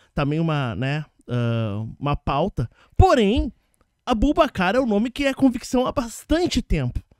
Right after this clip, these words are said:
da direção. E eles não vão deixar de, de ir atrás até o final. O problema,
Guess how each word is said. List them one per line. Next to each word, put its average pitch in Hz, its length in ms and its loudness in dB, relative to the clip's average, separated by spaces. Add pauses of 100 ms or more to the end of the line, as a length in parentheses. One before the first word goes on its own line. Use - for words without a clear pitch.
(180)
da 147 100 2
direção. 131 520 -4 (540)
E 220 120 0
eles 262 160 2
não 339 120 2
vão 247 160 6
deixar 240 240 2
de, 160 580 0
de 143 180 -4
ir 185 40 0
atrás 180 340 -4
até 233 460 2 (360)
o 220 60 -6
final. 196 480 -2 (320)
O 240 100 4
problema, 226 640 2